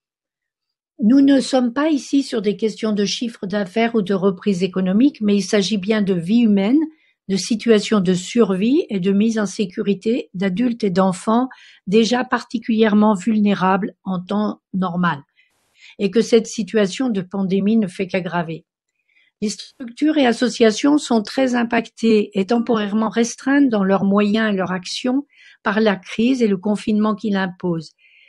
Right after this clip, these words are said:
Il convient ici de saluer à nouveau l'énorme travail aujourd'hui et au quotidien tout au long de l'année que celles-ci réalisent et l'énergie qu'elles mobilisent le plus souvent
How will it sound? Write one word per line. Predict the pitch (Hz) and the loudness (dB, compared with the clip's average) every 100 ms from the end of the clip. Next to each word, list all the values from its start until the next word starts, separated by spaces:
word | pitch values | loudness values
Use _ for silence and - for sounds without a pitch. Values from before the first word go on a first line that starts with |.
| _ | _
Il | 247 | -6
convient | 233 269 233 247 262 269 | 0 0 2 2 0 0
ici | 208 180 294 294 | -2 -2 0 0
de | 226 | 0
saluer | - 208 202 214 | 0 0 2 2
à | 208 | 2
nouveau | 190 196 196 | 2 -2 -2
l'énorme | 247 214 202 214 196 | 0 2 0 0 -4
travail | - 196 196 240 233 233 - | -6 -6 -2 -2 -2 -6 -8
aujourd'hui | 175 202 185 175 226 | -6 -4 -4 -2 2
et | 220 | 2
au | 180 | 0
quotidien | 196 180 202 185 226 233 | -4 -6 -4 0 2 0
tout | 233 185 214 | -4 -4 -2
au | |
long | 190 185 | 0 -2
de | 175 | -2
l'année | 175 180 220 233 _ _ _ | 0 0 -2 -6 _ _ _
que | 208 | -4
celles-ci | 185 208 196 247 | 4 4 4 0
réalisent | 220 208 175 175 185 202 202 - | 0 2 0 0 -2 -2 -6 -10
et | 190 | -4
l'énergie | 220 226 220 190 220 | -2 0 0 -2 -2
qu'elles | 220 180 | 0 2
mobilisent | 190 190 196 185 208 208 | 2 0 -2 -2 -2 -2
le | 196 | -4
plus | 180 226 | -4 -6
souvent | 226 226 175 180 220 | -4 -4 -2 -2 -2